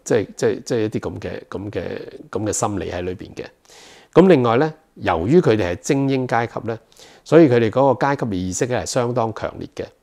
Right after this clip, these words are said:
咁真真正嘅 twist 呢，原來呢，就係滿島光呢，即係阿，嗯，誒，妻夫木聰，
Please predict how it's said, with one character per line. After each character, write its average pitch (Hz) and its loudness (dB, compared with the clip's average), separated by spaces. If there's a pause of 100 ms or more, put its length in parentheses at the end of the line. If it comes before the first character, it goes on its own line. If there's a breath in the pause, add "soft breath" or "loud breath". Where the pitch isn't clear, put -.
(1040 loud breath)
咁 175 4 (720)
真 185 4
真 185 6
正 143 2
嘅 131 4
twist - 4
呢， 185 6
原 101 -2
來 87 -6
呢， 143 0
就 110 0 (100)
係 87 -8 (360 soft breath)
滿 110 0
島 110 2
光 143 4
呢， 143 0
即 143 0
係 101 0
阿， 95 -6 (220)
嗯， 85 -6 (220)
誒， 92 -4
妻 143 0
夫 139 0
木 117 0
聰， 120 -4